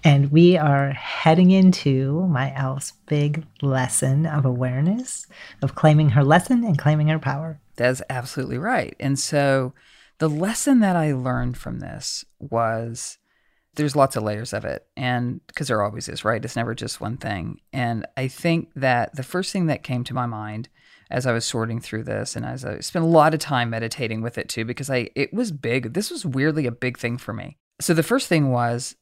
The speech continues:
Speaker 2: "Ugh, Julie, you don't have to pick every battle. You just don't have to pick 'em all, especially when there are other channels to go through"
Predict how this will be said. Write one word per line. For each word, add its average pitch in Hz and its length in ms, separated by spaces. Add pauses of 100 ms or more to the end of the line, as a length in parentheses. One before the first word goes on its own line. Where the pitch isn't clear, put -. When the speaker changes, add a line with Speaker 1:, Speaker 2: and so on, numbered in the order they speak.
(200)
Speaker 2:
"Ugh, 170 100 (260)
Julie, 143 340
you 131 100
don't 143 400
have 139 300
to 135 100
pick - 400
every 123 260
battle. - 440 (920)
You 147 160
just 151 380
don't 123 320
have 123 320
to - 80
pick - 260
'em 117 160
all, - 540 (640)
especially 180 500
when 156 220
there 131 180
are 117 260
other 127 640 (140)
channels 156 560
to 160 100
go 214 220
through" - 440